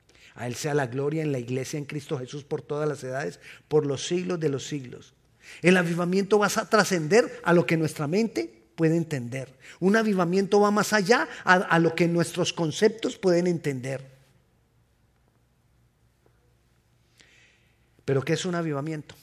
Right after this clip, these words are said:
Para que sepamos,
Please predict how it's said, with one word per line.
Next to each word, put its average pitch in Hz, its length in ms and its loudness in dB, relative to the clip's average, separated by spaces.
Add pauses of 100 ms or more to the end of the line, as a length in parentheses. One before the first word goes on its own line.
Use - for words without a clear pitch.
(1800)
Para 110 180 -10
que 113 120 -12
sepamos, 127 640 -10